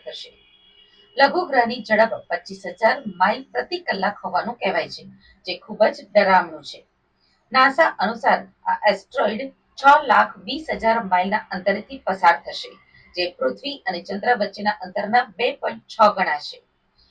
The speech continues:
આ અંતર ભલે લાંબુ લાગે, પરંતુ વૈજ્ઞાનિકો તેનાથી ખૂબ જ ચિંતિત છે. નાસા અને અન્ય આંતરરાષ્ટ્રીય એજન્સીઓએ ભલે આ એસ્ટરોઇડ પૃથ્વી સાથે અથડાવાની સંભાવના વિશે જણાવ્યું નથી,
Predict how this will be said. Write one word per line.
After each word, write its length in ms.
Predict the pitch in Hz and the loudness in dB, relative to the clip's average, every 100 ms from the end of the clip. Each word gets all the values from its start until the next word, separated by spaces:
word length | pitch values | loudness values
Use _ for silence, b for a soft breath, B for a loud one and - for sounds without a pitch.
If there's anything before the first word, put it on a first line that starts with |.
| _ | _
આ 160 | 190 185 | 6 6
અંતર 380 | 196 - 202 190 240 - | 4 0 2 2 0 -4
ભલે 200 | 233 285 269 | 0 2 4
લાંબુ 300 | 202 196 269 | 4 2 2
લાગે, 300 | 220 - - _ _ _ | 2 2 -8 _ _ _
પરંતુ 220 | 190 190 190 | -6 -6 -2
વૈજ્ઞાનિકો 600 | 214 247 277 277 311 - | -2 4 2 4 -2 0
તેનાથી 380 | 208 202 - - | -2 -4 -10 -16
ખૂબ 160 | 208 226 | -4 -4
જ 220 | 254 269 - | -4 -8 -12
ચિંતિત 400 | 190 - - 160 | -12 -12 -12 -12
છે. 200 | - - _ _ _ _ _ _ _ - | -14 -18 _ _ _ _ _ _ _ -2
નાસા 440 | 254 269 269 330 330 185 | 2 2 2 0 0 -2
અને 100 | - 214 | -2 -4
અન્ય 180 | 269 269 | -4 -2
આંતરરાષ્ટ્રીય 880 | 190 190 196 196 190 190 196 165 | -4 -4 -4 -4 -4 -10 -10 -12
એજન્સીઓએ 360 | 160 - 220 202 - _ | -12 -12 -6 -6 -6 _
ભલે 180 | 214 240 294 196 | -4 -2 -2 -2
આ 40 | 185 190 | 0 -2
એસ્ટરોઇડ 480 | - - - - - - _ - | -4 -6 -4 -4 -8 -16 _ -8
પૃથ્વી 340 | 294 - 320 | -8 -6 -8
સાથે 320 | - 220 220 254 - | -4 -4 -4 -6 -6
અથડાવાની 500 | 196 185 180 202 202 | 0 2 2 0 -6
સંભાવના 460 | 185 170 180 185 196 | -12 -6 -2 0 -2
વિશે 240 | 175 - - | -6 -10 -10
જણાવ્યું 500 | - 196 180 196 160 | -4 0 0 -2 -10
નથી, 240 | - _ | -14 _